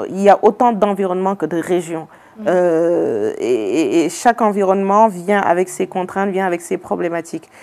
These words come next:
Speaker 1: Ce qui est important, pour, à mon sens, aujourd'hui, c'est d'avoir des, des, des personnes qui vont être orientées solutions,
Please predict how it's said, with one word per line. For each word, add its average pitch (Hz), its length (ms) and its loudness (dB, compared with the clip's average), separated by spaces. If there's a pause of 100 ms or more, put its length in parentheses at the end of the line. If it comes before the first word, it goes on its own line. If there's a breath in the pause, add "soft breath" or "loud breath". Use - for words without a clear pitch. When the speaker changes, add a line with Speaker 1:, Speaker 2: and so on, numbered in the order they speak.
(180 loud breath)
Speaker 1:
Ce - 100 -16
qui 233 120 -2
est - 20 4
important, 220 500 0
pour, 69 640 -4 (160)
à 185 120 6
mon 196 180 2
sens, 226 400 -2
aujourd'hui, 185 640 0
c'est 185 400 0
d'avoir 185 480 6
des, 170 240 2
des, 160 220 2
des - 180 0
personnes 214 340 0
qui 202 120 -10
vont 180 120 0
être - 240 -4
orientées 180 560 2 (100)
solutions, - 580 -4